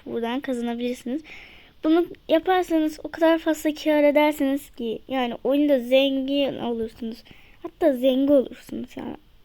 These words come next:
Bunu kesinlikle yapın. Bakın yirmi beş arkadaş. O kadar da şey değil bence. Gayet normal.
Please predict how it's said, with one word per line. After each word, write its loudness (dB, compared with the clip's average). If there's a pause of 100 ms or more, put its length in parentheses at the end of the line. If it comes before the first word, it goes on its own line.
Bunu -2
kesinlikle 0
yapın. -4 (500)
Bakın -4 (140)
yirmi 2
beş 2
arkadaş. -2
O -4
kadar 2
da 0 (180)
şey -2
değil 0
bence. -6 (140)
Gayet -6
normal. -8